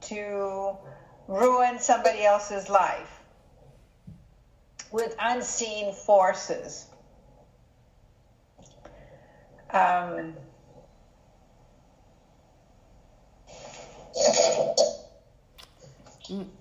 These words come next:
Speaker 2: no.
Speaker 1: And, um, and it also has to do, Selene, with giving so much,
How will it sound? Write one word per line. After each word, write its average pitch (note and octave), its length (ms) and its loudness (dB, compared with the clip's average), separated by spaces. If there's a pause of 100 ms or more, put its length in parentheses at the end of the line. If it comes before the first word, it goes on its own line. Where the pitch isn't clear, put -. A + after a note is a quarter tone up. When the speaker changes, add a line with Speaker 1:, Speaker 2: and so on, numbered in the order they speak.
(220)
Speaker 2:
no. G3+ 380 0 (1120)
Speaker 1:
And, G3+ 440 2 (120)
um, G3 480 0 (1040)
and A3+ 140 4
it - 240 -2
also D4 340 4
has D4+ 280 2
to C4 120 -8
do, C4+ 260 -6
Selene, G3 540 0
with G#3 300 -6
giving B3 420 0
so A#3 320 2
much, G#3+ 400 0